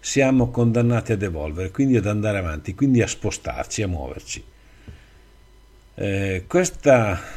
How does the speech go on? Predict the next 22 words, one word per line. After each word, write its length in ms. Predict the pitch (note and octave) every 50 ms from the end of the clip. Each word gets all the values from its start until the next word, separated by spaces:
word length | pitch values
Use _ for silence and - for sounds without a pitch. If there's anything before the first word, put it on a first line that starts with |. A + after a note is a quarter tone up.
| - - - - - - - - -
attuale 720 | A2+ A2 F#2+ - - - A2+ A#2 C3 C3 A#2 G2+ F#2 F2
situazione 840 | - - F#2+ - - F2+ - - - - B2 A#2 G#2+ F#2+ E2+ E2 D#2+
che 120 | - D#2+
stiamo 320 | - - G#2 F#2+ F#2+ F#2 F2+
vivendo 640 | F2 F2 E2+ F#2 G#2 G2+ F#2+ F2 E2 D2+ D2 - - _ - - - - - - - - - - -
a 100 | - E2
livello 400 | F2 G2 G2+ A#2 A#2 A2 G#2+ G#2+
non 200 | G#2 G#2 G#2 G2+
solo 260 | - - B2+ A#2+ A2
nazionale 680 | G#2 G2+ F#2+ F#2 - - G#2+ A2+ A#2+ A#2+ A2 F#2+ E2+ E2
ma 160 | E2+ F2 G2
anche 240 | G2 F#2+ F2 - E2+
a 40 |
livello 360 | D#2+ F2 F2+ G#2+ G2+ F#2 E2 D#2+
planetario 920 | - G#2+ A#2+ C#3 D#3 F3+ E3+ - F2 - - - D#2 F#2 F#2+ G#2 G2+ - - - - - - - - - - - - -
è 220 | - D#3+ D#3 C#3
proprio 420 | A#2+ B2+ C3+ C3+ B2 B2 - A2+ A2
la 100 | A2+ A#2
rappresentazione 880 | A#2+ B2 B2 - B2 G#2+ A#2+ B2+ A#2+ B2 B2+ A#2 - - B2+ A#2 A2
del 180 | G2 G#2 G#2 F#2+
più 220 | - - A#2 A2
grave 680 | G2+ G#2+ A2+ A#2 A#2+ A#2 A#2 A#2 A2 A#2 A#2+ A2+ -